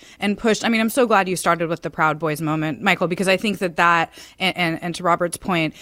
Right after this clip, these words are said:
um, the end with the just absolutely gross misrepresentations and lies about the voter process and trying to tell people to essentially go to the polls and intimidate, uh, folks, um, you know,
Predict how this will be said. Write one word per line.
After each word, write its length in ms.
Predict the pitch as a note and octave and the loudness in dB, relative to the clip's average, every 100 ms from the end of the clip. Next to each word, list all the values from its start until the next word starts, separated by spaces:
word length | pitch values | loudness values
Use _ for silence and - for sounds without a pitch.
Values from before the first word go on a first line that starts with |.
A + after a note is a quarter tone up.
| - - | -20 -6
um, 240 | F3 E3 E3 | 0 0 0
the 160 | F3 | -2
end 320 | F3 F3 E3 E3+ | 0 0 0 -4
with 380 | F3 E3 D#3 | -2 -2 -4
the 440 | - F3 E3 D#3 - - | -8 -4 -2 -4 -10 -8
just 240 | A3 - G3+ | -6 0 2
absolutely 480 | G3+ - F#3+ F3+ | 2 2 -2 -2
gross 400 | E3 E3 E3+ E3+ | -2 0 0 0
misrepresentations 1040 | F#3 D#3 D#3 D#3 D#3 D3+ - G#3 - E3+ D#3+ | -4 -2 -2 -2 -2 -2 0 0 2 -2 -2
and 120 | D#3 | 2
lies 300 | D3+ D#3+ D#3 | 4 4 2
about 580 | - D#3 D3+ D#3 - - | -4 -2 0 0 -2 -8
the 120 | F3 | -4
voter 260 | E3+ E3+ D#3+ | 0 0 2
process 540 | B3 A3 G#3+ F#3 F3+ | 2 4 2 0 0
and 100 | E3 | -6
trying 220 | E3 E3+ | -6 -4
to 160 | D#3 D3+ | -4 -6
tell 260 | - G#3 | -2 -2
people 260 | F3 F#3 F3 | -2 -4 -4
to 40 | D#3+ | -4
essentially 380 | F#3+ E3 E3+ | -4 -4 -2
go 100 | D#3+ | 0
to 80 | E3 | -2
the 100 | E3 | -2
polls 320 | D#3+ F#3 E3 | -2 -2 0
and 120 | E3 D3+ | 0 -4
intimidate, 640 | D3+ G#3+ G#3 F#3+ F3+ E3 - - - - | -2 0 2 2 2 0 -8 -20 -20 -2
uh, 100 | F3+ | -2
folks, 520 | D#3+ F#3+ E3+ - - - | 2 0 0 -2 -12 -6
um, 400 | D#3+ D3 D#3 D3+ - - | -4 -2 -4 -6 -14 0
you 120 | B3 | 2
know, 260 | G3 E3 | 4 2